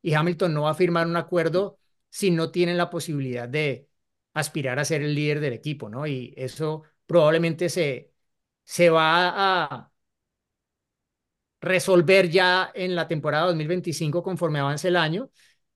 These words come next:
pero ya hablan en, en Italia, la Gazzetta dello Sport colocaba hoy en su portada que el salario o los salarios de ambos pilotos sumaban cerca de ochenta millones de euros.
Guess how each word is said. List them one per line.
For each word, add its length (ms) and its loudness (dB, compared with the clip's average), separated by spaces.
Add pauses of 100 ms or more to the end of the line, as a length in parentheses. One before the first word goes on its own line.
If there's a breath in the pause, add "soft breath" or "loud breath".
(100)
pero 580 4
ya 420 -2
hablan 520 2
en, 480 -12
en 220 -4
Italia, 520 4
la 100 -2
Gazzetta 320 -4
dello 120 2
Sport 340 -8
colocaba 380 0
hoy 100 0
en 100 -4
su 120 -6
portada 420 -2
que 340 -2 (680)
el 200 0
salario 880 2 (140)
o 120 -8
los 200 2
salarios 500 0
de 120 -4
ambos 240 -6
pilotos 420 -2
sumaban 520 -2 (200)
cerca 380 0
de 80 4
ochenta 520 -2
millones 560 0
de 220 -4
euros. 560 2